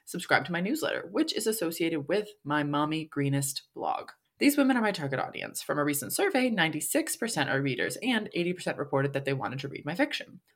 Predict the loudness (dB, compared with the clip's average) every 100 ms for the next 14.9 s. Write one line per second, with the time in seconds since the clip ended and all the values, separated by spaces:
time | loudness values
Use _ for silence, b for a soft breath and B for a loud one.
0 | 2 6 6 6 6 6 4 4 6 6
1 | 6 8 8 6 2 -6 -2 4 4 4
2 | 2 -2 0 2 2 -2 -2 0 0 -2
3 | -2 -2 2 4 6 4 2 -2 -2 0
4 | 0 0 0 0 0 0 2 2 2 -2
5 | 0 -2 -4 -8 -6 -4 -2 -2 -2 -6
6 | -12 -12 -8 -6 -6 -10 -20 0 2 4
7 | 4 4 2 -2 -4 2 4 6 6 4
8 | 2 -2 -2 0 0 -2 2 2 2 -4
9 | 0 0 0 -4 -6 -6 -2 2 4 2
10 | B B B _ 0 0 2 4 4 2
11 | -2 0 0 -2 -8 -6 -4 -4 -4 -4
12 | -6 -8 -4 0 2 2 2 4 4 2
13 | -10 -10 -4 -2 0 -2 -2 -6 -6 -6
14 | -8 -10 -10 -6 -6 -8 -18 -18 -18